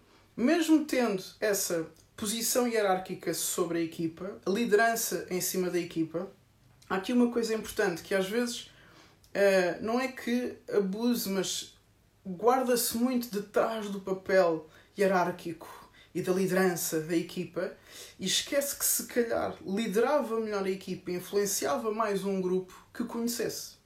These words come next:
ok? Então às vezes existe uma discussão entre será que o treinador tem que ser mais competente ou ligar mais às pessoas? Eu digo que tem que ser as duas coisas, são duas pernas que se completam, ok?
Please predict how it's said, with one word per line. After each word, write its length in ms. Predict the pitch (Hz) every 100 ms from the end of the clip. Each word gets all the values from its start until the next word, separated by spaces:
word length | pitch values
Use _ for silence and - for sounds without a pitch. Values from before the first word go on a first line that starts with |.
| _ _ -
ok? 320 | 160 - 160 - - - -
Então 300 | - 190 277
às 100 | 285
vezes 500 | 254 277 247 233 - - - -
existe 360 | 196 247 240
uma 160 | 247 240
discussão 580 | 233 - - 220 226 220
entre 180 | 208 190
será 300 | - 240 254
que 140 | 254
o 20 |
treinador 540 | 240 240 233 226 233 208
tem 120 | 226
que 60 |
ser 220 | - 202 190
mais 240 | 214 202
competente 600 | 202 196 - 320 311 302
ou 300 | 285 302 294 - - -
ligar 360 | 233 247 254
mais 300 | 240 262 240
às 120 | 226
pessoas? 500 | 226 - 170 160 165 -
Eu 120 | 254
digo 140 | 269 254
que 60 |
tem 140 | - 269
que 80 | -
ser 220 | 277 262 - -
as 140 | 226
duas 220 | 220 220
coisas, 420 | - 226 170 156 -
são 160 | 196
duas 240 | 190 208 -
pernas 540 | - 190 185 190 -
que 100 | -
se 140 | -
completam, 680 | - 170 156 165 143 - 156
ok? 320 | 160 185 294